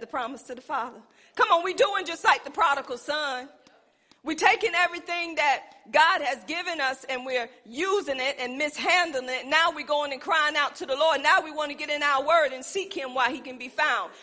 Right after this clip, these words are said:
because we don't have no more money. But this, this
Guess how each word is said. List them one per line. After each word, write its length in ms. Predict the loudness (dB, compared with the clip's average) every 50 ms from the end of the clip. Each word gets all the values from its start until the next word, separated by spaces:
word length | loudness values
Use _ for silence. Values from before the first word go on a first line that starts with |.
| -14 -10
because 300 | -8 -2 2 2 2 2
we 80 | 0 -2
don't 200 | 0 0 2 2
have 160 | 4 2 2 0
no 80 | -2 -6
more 160 | -8 -8 -6
money. 340 | -6 -6 -6 -6 -8 -10 -16 -20 _ _ _ _ _ _ _ _ _ _ _ _ _ -20 -20 _ _ _ _ _ _ _ _ _ _ _ _ _ _ _ _ _ _ _
But 220 | -2 -2 -2 -2 0
this, 240 | 2 2 2 0 -4 -10 -4 -2
this 340 | 0 0 0 -2 -6 -12